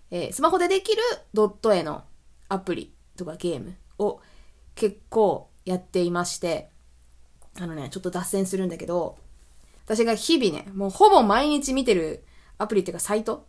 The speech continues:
があって、あの、アプリゲットっていう、ちょっとややこしいな。<laughs> えっと、アプリゲットっていう、まあ、サイト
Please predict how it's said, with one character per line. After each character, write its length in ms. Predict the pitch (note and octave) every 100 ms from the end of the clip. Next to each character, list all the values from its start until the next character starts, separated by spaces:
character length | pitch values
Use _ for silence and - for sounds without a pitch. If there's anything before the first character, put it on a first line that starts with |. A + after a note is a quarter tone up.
| -
が 120 | - F#3+
あ 40 |
っ 100 | F#3
て、 260 | D#3 D3+ -
あ 60 | E3
の、 160 | - -
ア 120 | F#3+
プ 140 | A#3+
リ 120 | G#4 F4
ゲ 140 | G4
ッ 100 | G4
ト 160 | A3 F#3+
っ 60 |
て 220 | - F3
い 140 | D#3+ D3+
う、 40 |
ち 100 | E3
ょ 0 |
っ 80 | F#3
と 60 | A3
や 140 | F#3+
や 100 | A#3
こ 100 | A#3
し 180 | - A3
い 40 |
な。 240 | F3 F#3 - - - - -
<laughs> 400 | C6+ C6+ C5+ G#4+
え 100 | B4
っ 40 |
と、 100 | -
ア 80 | -
プ 120 | F#4
リ 100 | G#4
ゲ 140 | G#4+ G#4+
ッ 120 | -
ト 100 | F4
っ 100 | -
て 140 | -
い 300 | D4 C#4 C#4+
う、 60 | A3
ま 100 | F3+
あ、 40 |
サ 240 | F#3+ - C4
イ 160 | C4
ト 300 | - A#3+ -